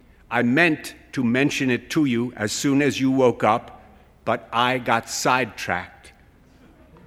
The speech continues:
Look, my bawcock, my sweet mouse, you're angry.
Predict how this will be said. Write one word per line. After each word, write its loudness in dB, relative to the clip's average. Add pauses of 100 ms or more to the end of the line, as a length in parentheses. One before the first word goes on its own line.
(520)
Look, 0 (640)
my 0
bawcock, 0 (1400)
my 4
sweet -2
mouse, -2 (1160)
you're 6
angry. 4